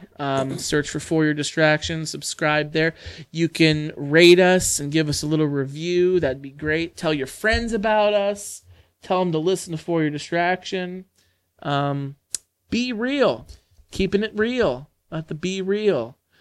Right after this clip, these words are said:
So you can go. So you have to type W W W dot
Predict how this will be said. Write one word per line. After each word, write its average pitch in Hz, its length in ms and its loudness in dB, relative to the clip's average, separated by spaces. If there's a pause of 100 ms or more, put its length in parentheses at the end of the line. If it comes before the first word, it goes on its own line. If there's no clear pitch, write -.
(280)
So - 180 -4
you 170 200 2
can 170 140 -2
go. 170 200 4 (140)
So - 160 -8
you 285 60 0
have 277 80 2
to 277 80 -8
type 269 440 2 (720)
W 220 300 4
W 214 400 6
W 165 680 4 (560)
dot 151 500 2